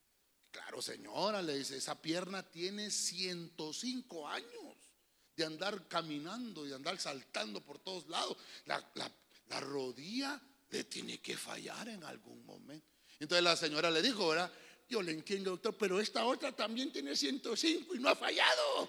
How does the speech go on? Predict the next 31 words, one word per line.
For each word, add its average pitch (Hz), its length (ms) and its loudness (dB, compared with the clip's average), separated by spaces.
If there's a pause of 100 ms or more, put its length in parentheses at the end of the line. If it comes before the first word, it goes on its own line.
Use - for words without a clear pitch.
<laughs> - 2500 -12
¿Se 165 60 -4
da 143 140 4
cuenta, 160 360 2
verdad? 131 300 -2 (640)
Hoy, 226 320 8 (220)
si 180 140 -2
usted 214 180 4
ha 240 60 8
venido 240 300 6
así, 302 440 6 (360)
va 147 120 4
a 160 40 2
salir 160 440 2
sano 208 600 6 (300)
en 147 200 8
el 135 160 4
nombre 170 400 6
de 165 120 8
Jesucristo. - 760 4 (420)
Los 165 300 12
huesos 202 420 12
van 190 180 12
a 196 80 12
reverdecer 165 920 12 (320)
por 175 160 10
los 165 240 6
verdes 196 720 10
pastos 214 560 12 (480)
de 190 140 12
nuestro 196 420 8